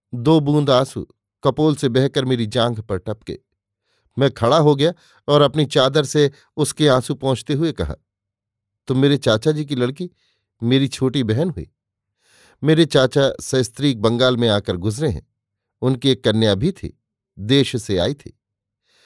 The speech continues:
आनंद से भरकर वो मेरा हाथ लेकर खेलने लगी। इसी समय सुकुल आए, पूछा,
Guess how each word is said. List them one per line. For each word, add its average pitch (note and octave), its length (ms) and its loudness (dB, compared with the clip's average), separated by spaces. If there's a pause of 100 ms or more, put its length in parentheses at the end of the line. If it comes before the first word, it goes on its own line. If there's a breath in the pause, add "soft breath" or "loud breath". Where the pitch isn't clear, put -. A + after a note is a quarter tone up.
(420 soft breath)
आनंद D3 360 2
से C#3+ 140 0
भरकर C#3 400 2
वो C#3 120 2
मेरा C3 240 2
हाथ C3 280 2
लेकर A#2 340 -2
खेलने D3 320 -6
लगी। G2+ 260 -10 (640 soft breath)
इसी D#3 220 0
समय C#3 280 2
सुकुल D3 360 -4
आए, D2 140 -6 (640)
पूछा, C#3 340 0